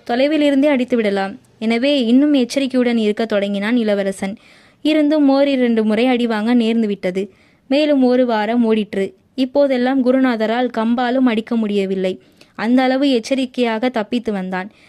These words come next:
இப்போது உச்சகட்ட சோதனை தொடங்கியது. ஒரு நாள் குருநாதர் சொன்னார்,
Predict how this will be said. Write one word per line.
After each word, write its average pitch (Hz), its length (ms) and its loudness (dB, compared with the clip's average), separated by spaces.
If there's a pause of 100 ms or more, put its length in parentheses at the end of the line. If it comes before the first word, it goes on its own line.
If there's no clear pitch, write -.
(240)
இப்போது 269 640 0
உச்சகட்ட 254 460 -2
சோதனை 226 420 -2
தொடங்கியது. 196 640 -6 (420)
ஒரு 277 200 2
நாள் 277 200 0
குருநாதர் 262 460 0
சொன்னார், 208 520 -8